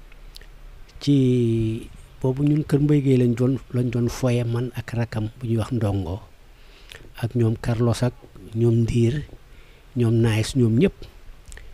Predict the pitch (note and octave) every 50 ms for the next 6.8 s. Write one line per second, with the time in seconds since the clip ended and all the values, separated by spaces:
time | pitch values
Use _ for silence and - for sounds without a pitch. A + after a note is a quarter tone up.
0 | - - - - - - - - B2 A2 A#2 B2+ A#2+ B2 D3 G#3+ A3+ G#3+ - -
1 | - - - - - - - - - - A#2+ C3 C#3+ D#3+ E3+ E3 D#3 D#3 D3+ D3
2 | C#3+ C#3 B2 - - - - C#3+ - - - C#3 B2+ A#2+ A#2 - - C3 A#2 A#2
3 | A2+ A2 D#3 G3+ F#3+ - - - - - - - - - - - - - - -
4 | A#2+ B2 B2 A#2+ C3 C3+ - B2 - - - - - C#3 B2 A2 A2 D3 G#3+ A3
5 | - - - - - - - - - - - - B2 A#2 A#2+ A#2+ C3+ C3+ B2 -
6 | F3+ F3 - - - - E3 D#3+ - C#3+ B2 G2+ G2 - -